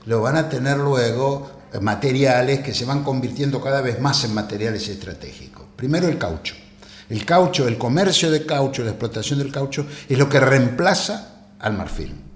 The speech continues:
¿no? Como, como principal producto de exportación del África. Con condiciones de explotación, se imaginarán, si bien no es una esclavitud institucional, es una esclavitud de hecho, como lo eran las caucherías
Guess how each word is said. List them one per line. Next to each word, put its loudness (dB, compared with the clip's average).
¿no? -4
Como, -2
como -2
principal 0
producto 0
de 0
exportación -6
del -4
África. -14
Con 0
condiciones 4
de 0
explotación, -4
se -4
imaginarán, -2
si -6
bien 0
no 2
es -2
una -2
esclavitud -6
institucional, -2
es -6
una -6
esclavitud -8
de -2
hecho, -6
como -12
lo -4
eran 0
las -6
caucherías -4